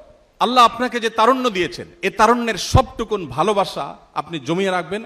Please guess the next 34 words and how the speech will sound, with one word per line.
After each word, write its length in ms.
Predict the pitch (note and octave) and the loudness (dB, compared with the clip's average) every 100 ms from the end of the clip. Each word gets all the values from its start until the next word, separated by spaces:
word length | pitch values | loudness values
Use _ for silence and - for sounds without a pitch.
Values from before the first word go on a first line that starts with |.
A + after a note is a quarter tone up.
| - | -6
আপনার 260 | E3+ G3+ | -6 -8
সে 180 | F3+ F3+ | -10 -10
জীবন 320 | C#3 D3 F3+ | -10 -8 -8
সঙ্গিনীর 560 | E3+ - A#3 F3+ D3 A2 | -8 -10 -8 -6 -6 -6
জন্য। 300 | A2+ G#2+ F#2 - _ _ - | -6 -6 -8 -14 _ _ -20
যেই 340 | B2 E3+ B3+ | -4 0 2
যুবক 480 | A#3 G#3 F#3+ E3+ - - _ - | 0 -2 0 0 -2 -18 _ -2
তার 140 | F#3+ | -2
তারুণ্যকে, 680 | F3 - G3 A#3 A3 G3 E3 | -2 0 2 2 -2 -6 -6
তার 300 | - D#3+ C3 | -6 -8 0
যৌবনের 580 | E3+ A3 G#3+ F#3+ D#3+ - | 4 4 4 -2 -6 0
চাহিদাকে 460 | G#3 B3 A3+ F3 | 0 2 -2 -4
কন্ট্রোল 420 | - G#3 G#3 A#3+ | -4 -4 0 -2
করতে 300 | A3 G#3+ - | -2 -4 -6
পারে 240 | F3 C#3+ C#3+ | -6 -4 -4
না, 120 | G#2 - _ - C#3+ | -8 -16 _ -12 0
নিয়ন্ত্রণ 480 | G#3+ A#3+ A#3 C4 | 2 2 4 2
করতে 300 | A#3 G#3+ - | 2 -2 -2
পারে 220 | G3 F3 F3+ | 0 0 0
না, 140 | C#3 - - - | -2 -8 -4 0
তার 120 | G#3 | 0
চরিত্রকে 580 | G#3 B3+ C#4+ - A3+ G3 | 4 4 4 0 0 0
হেফাজত 380 | G3+ C4 B3 - | 2 2 2 -2
করতে 220 | A3+ - | -4 -2
পারে 200 | F#3 E3+ | -2 -2
না, 140 | D#3 A#2 - - | -4 -6 -6 0
তার 80 | A3+ | 0
সম্ভ্রমকে 480 | G#3+ A3 C4 B3 | 2 0 -2 -4
সংরক্ষণ 480 | A3 G#3+ A#3+ - A#3+ | -2 2 2 0 -2
করতে 240 | G#3+ G#3 F#3+ | -2 -4 -2
পারে 160 | F#3 | 0
না, 140 | F3+ C3+ - _ _ | -2 -6 -12 _ _
এই 200 | A3 D4 | 2 2
যুবক 320 | A#3 A#3+ A3+ | 2 4 4